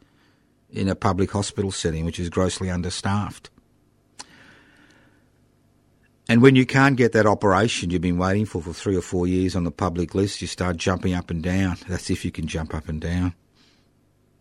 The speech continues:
And blame the hospital. And when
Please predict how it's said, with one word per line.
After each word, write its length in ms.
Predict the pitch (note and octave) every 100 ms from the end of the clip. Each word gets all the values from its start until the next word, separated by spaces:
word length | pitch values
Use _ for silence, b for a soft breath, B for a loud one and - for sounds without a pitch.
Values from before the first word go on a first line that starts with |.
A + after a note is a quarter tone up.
| _ _ -
And 120 | F#2+
blame 240 | F2+ F#2+ F#2
the 100 | F2
hospital. 520 | G#2+ - D#3 F2 C#2 - _ _ _ _ _ _ _ _ _ _ _ _ _ _ _ _ _ _ _ _ _ _ _ _ _ _ _ _ _ _ - -
And 560 | A2 A2+ A2+ A2+ G#2+ -
when 600 | G#2 A2+ C3+ B2 B2